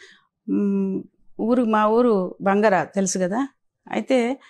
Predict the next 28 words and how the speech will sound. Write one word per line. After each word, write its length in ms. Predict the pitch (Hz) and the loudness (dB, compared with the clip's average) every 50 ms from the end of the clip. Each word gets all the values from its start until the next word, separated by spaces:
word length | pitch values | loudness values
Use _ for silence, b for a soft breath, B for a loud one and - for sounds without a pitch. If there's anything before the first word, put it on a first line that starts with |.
| b b b b _ - | b b b b _ -8
పట్నం 320 | 247 240 - 285 311 294 269 | -6 0 4 4 6 6 6
పోదాం 360 | 226 214 190 190 170 151 - | 4 4 4 4 2 2 0
అంటే, 160 | - 220 - | -2 -2 -2
పట్నం 460 | 240 - 226 220 220 - 302 339 302 | -2 0 -2 -2 2 2 4 4 4
అంటే 440 | 269 262 269 - 349 311 - 247 240 | 4 0 0 2 2 2 2 2 0
ఒక 120 | 220 - 240 | -2 -2 -4
పెద్ద, 360 | 226 - 240 254 - - 277 294 | -2 -2 -4 -6 -6 -4 0 2
ఇక 220 | 294 269 254 226 220 | 4 4 4 4 4
ఆ 420 | 208 190 185 175 - - 185 185 | 4 4 4 2 2 0 0 0
దానికన్నా 600 | 180 160 175 175 180 190 190 - 262 269 254 254 | -2 -2 -2 -2 -2 -2 -2 0 0 2 2 2
ఇంకే 380 | 226 214 208 - 208 196 185 185 | 0 0 0 0 0 0 0 0
ఏది 240 | 185 190 214 220 220 | 2 2 2 4 4
లేదు. 220 | 208 202 185 185 | 2 2 4 2
ఆ 60 | 170 | 2
చిన్నప్పుడే 640 | 185 - - 226 226 240 254 247 - - 247 262 254 | 0 0 -2 -2 0 0 0 0 0 0 2 2 2
మాకు 320 | 247 233 214 202 180 - | 2 0 0 0 0 0
ఆ 160 | 190 190 185 180 | 0 0 0 0
బీజం 500 | 170 180 208 214 208 220 214 196 - - _ _ _ - | 0 0 0 2 2 2 2 0 -2 -4 _ _ _ -4
నా 240 | 185 180 180 180 175 | -4 -4 -4 -4 -6
మైండ్లో 440 | 175 - 180 185 196 226 226 240 226 | -4 -2 0 0 0 2 2 2 2
పడిందేమో. 640 | 196 208 196 220 220 214 190 175 170 180 214 277 B B B B B B B B B | 2 2 2 2 0 0 0 0 0 -2 -4 -6 B B B B B B B B B
ఇక 60 | - 262 254 | 0 0 2
హైదరాబాద్ 460 | 202 190 208 233 269 285 277 294 294 277 | 0 0 0 2 2 2 2 0 0 0
కన్నా 200 | - 285 285 269 | 2 2 2 2
ప్రపంచంలో 580 | - 247 226 - 240 254 247 - 262 254 254 | 2 0 0 2 2 0 2 2 2 2 0
ఇంకేది 460 | 254 233 226 208 - 160 156 190 208 | 0 -2 -2 -2 0 0 0 0 0
గొప్పది 360 | 220 208 214 214 - 214 196 190 | 0 0 0 0 0 -2 0 0
లేదు. 240 | 175 170 165 165 | 0 0 0 -2